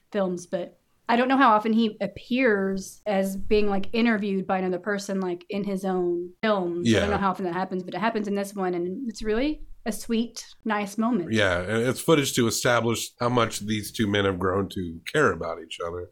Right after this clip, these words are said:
Speaker 2: The volcano that they study in that film, it erupts and they have to bail. And as they're leaving that town, Werner has footage of a man who he refuses to leave.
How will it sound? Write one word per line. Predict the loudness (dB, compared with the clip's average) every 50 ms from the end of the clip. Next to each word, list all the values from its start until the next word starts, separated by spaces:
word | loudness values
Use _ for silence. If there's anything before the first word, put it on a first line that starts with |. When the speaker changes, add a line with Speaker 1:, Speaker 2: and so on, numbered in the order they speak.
| -10
Speaker 2:
The | -6 -4 -2
volcano | 0 0 -2 0 2 4 6 6 6 6 6
that | 4 2 2 4
they | 4 4 4 4 2 0 -2 -6 -10
study | -8 -4 0 4 4 4 6 4 4
in | 4 4
that | 4 2 0 0 0 4
film, | 6 8 8 6 4 2 -4 -10 _ _ -6
it | -2 0 0 2 2
erupts | 2 2 4 6 6 6 6 4 0 -4 -4 -4 -6 -10 -16 -12 -4
and | 0 4
they | 4
have | 4 4 4 2
to | 0 0
bail. | 0 4 4 6 6 6 4 2 -2 -6 -8 -4 0
And | 2 4
as | 4 4 4 6
they're | 6 8 8
leaving | 8 6 6 6 6 6 6 6 4 4 4 2 0 -2 -4 -2 2
that | 4 4 4 2 0
town, | 2 4 6 6 6 6 4 2 0 -4 -4 0
Werner | 4 6 6 8 8 8 6 6 2 -4 -4
has | 2 4 4 4 4
footage | 0 2 8 10 10 10 10 8 6 4 0 -2 2
of | 0 2 2
a | 4 2
man | 4 6 6 6 8 6 6 4 2 -2 -4 -2 2
who | 2 4 4 4 4 2 0
he | -2 -2 0 0
refuses | 0 0 0 0 -2 0 0 0 0 0 2
to | 2 4
leave. | 4 4 4 2 2 -2